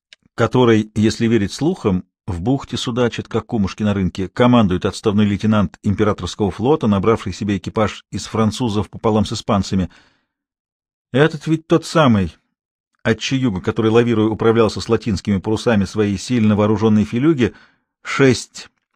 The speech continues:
шестифунтовых пушек и две коронады по двенадцати,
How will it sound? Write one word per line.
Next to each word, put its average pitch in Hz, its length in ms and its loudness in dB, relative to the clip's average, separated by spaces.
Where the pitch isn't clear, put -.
шестифунтовых 113 840 -2
пушек - 480 -6
и 107 140 -4
две 110 240 2
коронады 113 520 2
по 110 120 -4
двенадцати, 110 600 -2